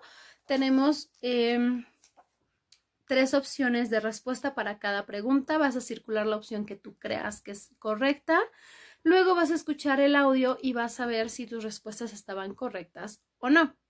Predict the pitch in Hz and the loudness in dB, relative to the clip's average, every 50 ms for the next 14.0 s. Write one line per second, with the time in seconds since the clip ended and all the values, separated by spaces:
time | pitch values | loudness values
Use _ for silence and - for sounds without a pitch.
0 | _ _ - 208 208 208 _ 202 196 214 233 269 349 508 539 _ _ _ _ _ | _ _ -16 -16 -16 -12 _ -6 -2 0 2 2 2 2 -2 _ _ _ _ _
1 | _ _ _ _ _ _ _ _ _ _ - 370 403 392 381 349 339 311 339 339 | _ _ _ _ _ _ _ _ _ _ 2 8 8 10 10 10 8 6 4 4
2 | 320 311 294 285 285 294 294 - 285 247 233 233 220 220 226 233 226 - - _ | 4 6 6 6 6 4 2 0 -2 0 2 4 4 4 4 4 0 -2 -8 _
3 | - 247 240 214 - - 247 226 214 208 - 240 233 214 214 214 196 196 202 208 | -10 -10 -10 -8 -10 -6 -6 -6 -6 -6 -6 -6 -2 -2 -2 -2 -2 -4 -6 -8
4 | - - 190 226 233 240 233 208 196 208 196 202 - - 277 370 494 480 - - | -10 -8 -6 -2 0 0 0 0 -2 -4 -2 -2 0 2 2 2 2 0 -4 -10
5 | - - _ _ _ 220 214 - 220 214 226 262 - - 262 269 - 269 285 285 | -14 -16 _ _ _ -14 -10 -4 0 0 0 0 0 -4 -6 -4 -2 0 2 2
6 | 294 302 302 294 254 247 247 254 254 - 277 262 262 208 214 208 208 - - - | 2 2 0 -2 0 0 0 0 -2 -2 -4 -4 -2 -2 -4 -4 -4 -8 -10 -8
7 | 247 240 240 320 370 392 381 - 233 214 214 - - - - - _ _ _ - | -8 -4 0 2 2 2 2 0 -2 -4 -4 -6 -10 -14 -20 -20 _ _ _ -6
8 | 220 220 - - _ 254 247 240 - 254 247 247 262 294 311 285 262 233 220 220 | -6 -6 -6 -8 _ -10 -10 -8 -8 -8 -4 2 2 2 4 4 2 2 0 0
9 | 220 247 240 247 262 262 - - 294 285 262 247 247 233 226 240 220 - - 208 | -2 -6 -4 -2 -2 -4 -2 0 2 2 4 2 0 0 -2 -4 -4 -4 -6 -6
10 | 202 202 196 202 214 240 277 294 294 - _ 269 247 247 262 302 - - 240 220 | -6 -4 -4 -2 0 2 2 0 0 -2 _ -2 0 2 0 0 -2 -6 -8 -10
11 | - - 233 226 220 214 202 202 202 - - 214 214 196 185 180 - - - - | -8 -6 -6 -6 -6 -6 -8 -10 -10 -10 -8 -8 -8 -8 -10 -12 -14 -18 -16 -14
12 | - - - _ - - - 196 196 220 285 415 453 - - - - - - - | -14 -14 -14 _ -14 -8 -6 -4 0 0 0 0 -2 -4 -14 -20 -20 -20 -20 -18
13 | - - - _ - 311 330 320 - 370 359 320 - - 311 302 302 311 330 - | -18 -18 -18 _ 0 0 2 2 2 0 0 0 2 2 4 4 6 4 4 2